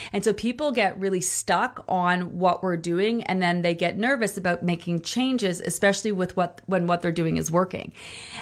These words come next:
And this is really interesting to me, because I'm always like, "Well, like, each week and tweak gets better, and it's building on the previous week." And sometimes people can be really resistant to moving forward,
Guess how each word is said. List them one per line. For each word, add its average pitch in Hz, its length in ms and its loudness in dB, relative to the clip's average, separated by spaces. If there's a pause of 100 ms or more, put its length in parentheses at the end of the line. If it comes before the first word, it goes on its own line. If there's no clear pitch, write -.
And 233 220 2
this 285 120 -4
is 415 140 -6
really 359 280 2
interesting 233 480 0
to 220 120 -4
me, 196 200 2
because 196 300 0
I'm 202 160 2
always 208 300 0
like, 202 240 0
"Well, 214 540 -2
like, 220 280 2
each 302 260 0
week 277 340 0
and 233 120 2
tweak 226 280 -2
gets 185 240 0
better, 208 500 0
and 185 100 2
it's 175 180 0
building 240 420 0
on 190 160 2
the 185 80 -2
previous 190 680 -2
week." 165 300 -4
And 196 120 0
sometimes 262 380 0
people 247 300 -2
can 208 120 -2
be 196 120 0
really 208 320 0
resistant 196 640 0
to 208 120 -2
moving 196 380 0
forward, 131 560 -2